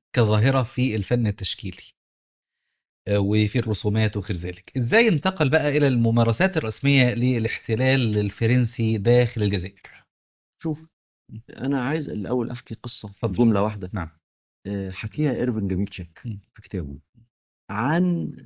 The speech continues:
Speaker 2: آه، مصور صحفي
Speaker 1: آه.
Speaker 2: أرسل إلى تركيا.
Speaker 1: نعم.
Speaker 2: مراسل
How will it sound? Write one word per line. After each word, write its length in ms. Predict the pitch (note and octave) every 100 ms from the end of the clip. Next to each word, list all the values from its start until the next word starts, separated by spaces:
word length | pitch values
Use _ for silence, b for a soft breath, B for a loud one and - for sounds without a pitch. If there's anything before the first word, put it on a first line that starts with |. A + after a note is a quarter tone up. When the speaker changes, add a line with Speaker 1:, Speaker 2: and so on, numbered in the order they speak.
| -
Speaker 2:
آه، 200 | F#2+ G2+
مصور 360 | G2+ F#2+ D#3+ D#3
صحفي 380 | D#3 C3 C#3 C3+ _ _
Speaker 1:
آه. 280 | A2+ E2+ - _ _ -
Speaker 2:
أرسل 640 | D#3 D#3 D#3 D3+ D3 - - -
إلى 220 | G2+ B2+
تركيا. 360 | A#2 C#3 - - _ _
Speaker 1:
نعم. 120 | A2 G#2 _ _ _ _ G2+
Speaker 2:
مراسل 440 | G#2+ C3 C#3+